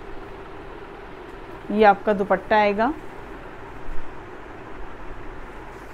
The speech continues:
सिल्क में, चंदेरी सिल्क में दुपट्टा आएगा इसका।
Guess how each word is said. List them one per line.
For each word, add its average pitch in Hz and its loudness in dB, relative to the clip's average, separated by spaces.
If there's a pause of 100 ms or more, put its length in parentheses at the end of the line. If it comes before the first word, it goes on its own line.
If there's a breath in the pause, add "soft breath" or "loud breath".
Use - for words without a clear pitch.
(360)
सिल्क 214 8
में, 233 4
चंदेरी 220 10
सिल्क 233 6
में 240 2
दुपट्टा 233 4
आएगा 220 4
इसका। 233 0